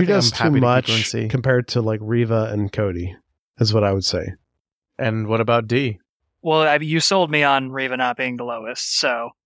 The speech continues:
Speaker 3: I am content to leave her ahead of Cody, who I haven't seen played in, like, two plus
Speaker 2: I think
Speaker 3: months.
Speaker 2: I got Kevin when I was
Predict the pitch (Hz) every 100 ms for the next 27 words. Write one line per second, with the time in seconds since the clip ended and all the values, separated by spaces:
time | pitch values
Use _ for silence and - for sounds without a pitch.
0 | _ _ - 143 139 135 143 131 135 120
1 | - 131 127 120 127 120 120 _ _ _
2 | - 139 143 127 - 131 120 123 123 _
3 | _ _ 147 135 123 - _ _ _ 156
4 | 139 131 123 135 127 123 127 123 120 -
5 | _ _ 147 123 120 - 143 135 131 -
6 | 165 165 147 131 131 127 135 131 127 127
7 | 120 117 113 113 107